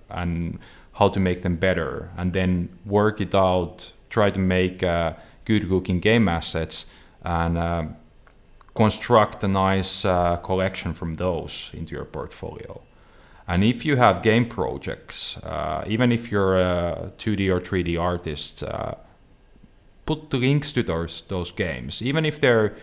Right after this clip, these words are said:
e-, even if they're not necessarily the best, uh, games to play or best, uh,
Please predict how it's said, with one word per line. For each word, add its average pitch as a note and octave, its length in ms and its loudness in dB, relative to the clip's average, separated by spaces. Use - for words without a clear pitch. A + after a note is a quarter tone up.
e-, A2 200 -8
even C#3 280 0
if C3+ 160 -2
they're G#2+ 340 4
not G#2+ 560 2
necessarily G#2 640 0
the F2+ 80 0
best, - 600 -2
uh, E2 460 -2
games F#2+ 480 2
to G2+ 80 -4
play G2 440 0
or F#2 120 2
best, F#2+ 440 -2
uh, E2+ 560 -4